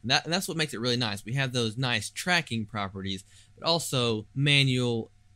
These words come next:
adjustment interpolation. So we'll just go forward here and track this motion.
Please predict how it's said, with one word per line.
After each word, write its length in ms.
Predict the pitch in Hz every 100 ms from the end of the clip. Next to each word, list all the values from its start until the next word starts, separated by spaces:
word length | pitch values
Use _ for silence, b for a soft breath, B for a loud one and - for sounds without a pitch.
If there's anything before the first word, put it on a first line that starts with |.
| -
adjustment 580 | 117 139 131 - 117
interpolation. 760 | 98 95 104 101 87 78 - 65 - - - - - - - -
So 120 | -
we'll 100 | 170
just 220 | 214 -
go 140 | 160 147
forward 320 | - 131 120
here 240 | 123 120
and 100 | 98
track 360 | 95 - 120 92
this 200 | 107 101
motion. 540 | 107 101 95 98 95